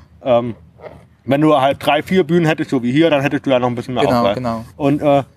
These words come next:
Speaker 1: ich weiß noch, bei meiner allerersten K G B im April zweitausendfünfzehn,
Speaker 2: Hä?
Speaker 1: ähm, ich war mit drei Bier schon hingefahren
Speaker 2: <laughs>
Speaker 1: und fünf Minuten vor Beginn hieß
Speaker 2: Ja.
Speaker 1: es ja, du bist Erster.
Speaker 2: Wow.
Speaker 1: Und dann hab ich halt nochmal zwei Bier reingepfiffen. Und
Speaker 2: Und
Speaker 1: dann
Speaker 2: dann,
Speaker 1: war ich
Speaker 2: und dann
Speaker 1: halt
Speaker 2: ging's
Speaker 1: ziemlich
Speaker 2: los.
Speaker 1: betrunken.
Speaker 2: Wow, wow.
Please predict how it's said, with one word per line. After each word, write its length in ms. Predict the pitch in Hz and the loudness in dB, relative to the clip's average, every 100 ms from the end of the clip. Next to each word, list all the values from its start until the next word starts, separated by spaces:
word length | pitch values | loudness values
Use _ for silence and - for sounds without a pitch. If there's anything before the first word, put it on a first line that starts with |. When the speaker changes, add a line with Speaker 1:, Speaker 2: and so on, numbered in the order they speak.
| _ | _
Speaker 1:
ich 80 | - | -4
weiß 140 | 185 202 | -2 0
noch, 100 | - | 0
bei 180 | 156 156 | -2 -2
meiner 320 | 151 147 139 | 0 0 0
allerersten 480 | 196 226 185 - 165 | 0 0 0 -4 -6
K 160 | 165 | -4
G 120 | 135 139 | -4 -4
B 180 | 196 226 | -6 -6
im 100 | - | -8
April 260 | - 156 | -10 -6
zweitausendfünfzehn, 1200 | - 143 143 127 - - - 190 214 - 175 165 - 165 | -2 -2 -2 -6 -12 -16 -6 -6 -6 -6 -6 -6 -6 -2
Speaker 2:
Hä? 260 | 156 185 - - | 0 0 -4 -2
Speaker 1:
ähm, 300 | 143 135 135 - - - - - - - - | 2 2 0 -8 -20 -20 -20 -20 -20 -20 -8
ich 140 | 151 - - 147 | -6 -6 -10 -2
war 680 | 190 147 214 240 247 247 - | 2 4 4 4 4 2 -2
mit 220 | 170 - | -6 0
drei 180 | 165 170 | 0 0
Bier 280 | 170 175 - | 0 0 -2
schon 180 | - 147 | -6 -4
hingefahren 540 | 160 226 - 220 233 254 - - | -2 -4 -2 -2 -2 -4 -10 -14
Speaker 2:
<laughs> 240 | - 160 170 | -12 -6 0
Speaker 1:
und 280 | 170 185 - 196 | 2 0 -4 -2
fünf 220 | 202 226 214 | 0 0 2
Minuten 460 | 208 226 220 220 - | 2 2 -2 -6 0
vor 200 | 185 147 | 0 0
Beginn 340 | 151 185 202 | 0 0 0
hieß 180 | 170 185 | 0 0
Speaker 2:
Ja. 60 | |
Speaker 1:
es 80 | 180 | 0
ja, 80 | 165 | 0
du 80 | 147 | 0
bist 160 | 156 - | -4 -4
Erster. 340 | 123 - - - | -4 -4 -10 -2
Speaker 2:
Wow. 600 | 185 233 220 208 190 180 | 2 2 4 4 4 4
Speaker 1:
Und 40 | 165 | 4
dann 100 | 165 | 0
hab 100 | 160 | 0
ich 80 | |
halt 120 | 180 180 | 0 0
nochmal 260 | 170 170 - | 0 0 0
zwei 220 | 143 127 | 0 0
Bier 180 | 131 117 | -2 -4
reingepfiffen. 560 | 120 120 113 117 - | -4 -6 -10 -14 -10
Und 40 | 139 | -2
Speaker 2:
Und 60 | |
Speaker 1:
dann 80 | 151 | 0
Speaker 2:
dann, 60 | 156 | 2
Speaker 1:
war 40 | 151 | 2
ich 40 | |
Speaker 2:
und 40 | 151 | 2
dann 60 | 147 | 0
Speaker 1:
halt 80 | |
Speaker 2:
ging's 160 | 151 151 | 0 -2
Speaker 1:
ziemlich 320 | - - - | 0 2 0
Speaker 2:
los. 60 | - | -2
Speaker 1:
betrunken. 360 | 160 - 196 | -4 -4 -2
Speaker 2:
Wow, 440 | 139 139 127 123 | 0 0 0 -2
wow. 60 | 120 | -4